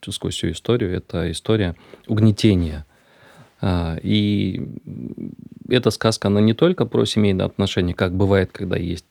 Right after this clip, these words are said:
<clears throat> приёмные дети. Это сказка, а, как мне кажется, вообще про всё общество, э,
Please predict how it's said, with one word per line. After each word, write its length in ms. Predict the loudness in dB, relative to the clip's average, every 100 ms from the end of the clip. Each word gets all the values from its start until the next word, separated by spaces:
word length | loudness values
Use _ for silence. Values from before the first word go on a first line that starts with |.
| -10 -10
<clears throat> 200 | -14 _
приёмные 680 | 4 4 4 4 4 0 0
дети. 340 | -2 -4 -10 -12 -20 -16 -8
Это 260 | -4 -2 -4 -10 -14
сказка, 540 | 0 2 2 0 0 -2 _ _ _ _ -20 _ _ _ _ _ 2
а, 220 | 2 2
как 140 | 0
мне 120 | 0 2
кажется, 260 | 2 2
вообще 220 | 0 0
про 260 | 0 2 0
всё 280 | 0 2 4
общество, 1120 | 4 2 -2 -2 -2 0 0 -2 -4 -2
э, 20 | -4